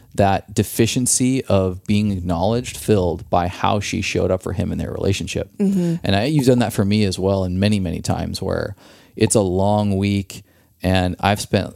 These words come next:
Speaker 1: a lot of hours trying to, you know, I'm part of a startup and it's very stressful and you can't tell the rest of the company about it sometimes 'cause it's just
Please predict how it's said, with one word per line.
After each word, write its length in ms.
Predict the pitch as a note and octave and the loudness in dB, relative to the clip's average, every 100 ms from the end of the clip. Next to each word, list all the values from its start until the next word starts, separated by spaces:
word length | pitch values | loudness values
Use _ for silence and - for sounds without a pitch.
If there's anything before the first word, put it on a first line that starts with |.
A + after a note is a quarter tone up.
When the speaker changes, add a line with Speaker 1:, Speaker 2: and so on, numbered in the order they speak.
| - | -4
Speaker 1:
a 40 | F2 | -2
lot 360 | F2 F#2+ G2+ | 2 2 0
of 80 | G2 | 0
hours 540 | E2+ F#2+ F#2 F#2 F#2+ - | -2 0 0 0 -2 -4
trying 400 | - F#2+ F#2+ F#2+ | -2 -2 0 -2
to, 500 | - F2+ F2+ F2+ - | 0 0 0 -2 -4
you 80 | F#2+ | -4
know, 80 | E2+ | -2
I'm 160 | F2+ F2 | -2 -6
part 160 | - G2 | -2 -2
of 60 | F2 | -2
a 20 | |
startup 600 | - - F#2+ G2 G2 F#2+ | -6 0 2 4 2 2
and 100 | F2 F2+ | -2 -4
it's 140 | - | -6
very 360 | F2 G#2+ G2 F#2+ | -2 -2 0 -2
stressful 540 | - F2 G2 G#2+ G2 | -2 -2 -2 -2 -2
and 80 | F#2 | -2
you 60 | F#2 | -2
can't 260 | - G2+ | -2 -2
tell 200 | - G2+ F#2+ | 0 0 2
the 80 | |
rest 240 | F2+ G2+ - | 0 -2 -4
of 60 | |
the 60 | F#2+ | -4
company 360 | - G#2 G2+ G2+ | -2 -2 -2 0
about 240 | F#2+ G2 | 2 0
it 100 | F2+ | 0
sometimes 560 | G2+ G2 G#2 G2 G2 - | -2 -2 0 0 -2 -2
'cause 140 | F#2 | -4
it's 200 | F2 - | -4 -6
just 240 | - G2 | -6 -8